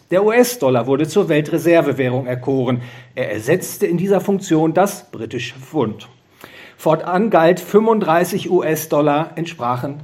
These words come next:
einer Feinunze Gold, also etwa einunddreißig Komma eins null Gramm. Die Wechselkurse der übrigen Währungen waren mit einem festen Wechselkurs an den U-S-Dollar gebunden.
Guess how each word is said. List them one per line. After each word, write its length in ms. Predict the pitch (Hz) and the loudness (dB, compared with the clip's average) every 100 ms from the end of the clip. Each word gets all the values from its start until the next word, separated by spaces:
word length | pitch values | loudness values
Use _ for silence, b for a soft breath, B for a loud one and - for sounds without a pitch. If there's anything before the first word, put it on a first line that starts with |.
| - | -12
einer 340 | 117 120 143 | -10 -8 -8
Feinunze 640 | 147 - 110 110 117 123 160 | -10 -10 -10 -8 -8 -8 -6
Gold, 240 | 147 113 | -6 -6
also 140 | 104 110 | -8 -14
etwa 220 | 123 127 | -14 -14
einunddreißig 760 | - 131 135 123 110 123 127 | -10 -6 -6 -6 -6 -8 -10
Komma 200 | - 107 | -12 -12
eins 360 | - 113 120 - | -12 -12 -12 -10
null 240 | 110 110 | -8 -8
Gramm. 280 | 117 107 107 - - - - _ _ - _ _ B B B B | -10 -8 -6 -8 -12 -14 -18 _ _ -20 _ _ B B B B
Die 140 | - 120 | -6 0
Wechselkurse 680 | 214 - 220 208 196 190 156 | 0 2 0 4 4 4 2
der 140 | 160 | 2
übrigen 420 | 233 175 170 147 | 2 2 4 4
Währungen 540 | 143 160 175 185 185 151 | 4 4 4 4 4 2
waren 300 | 147 156 147 | 2 0 -2
mit 180 | 143 | -6
einem 200 | 123 107 | -8 -8
festen 640 | 104 - 208 - - 208 156 | -6 0 0 -2 -6 -4 -2
Wechselkurs 640 | 160 165 170 - 170 160 - | -2 -2 -6 0 0 0 -4
an 300 | 175 214 208 | 0 2 4
den 360 | 180 180 180 180 | 4 4 0 -2
U-S-Dollar 560 | 175 135 - 147 151 | -2 -4 -4 0 2
gebunden. 640 | 156 139 135 117 101 90 | 2 2 2 2 -2 -8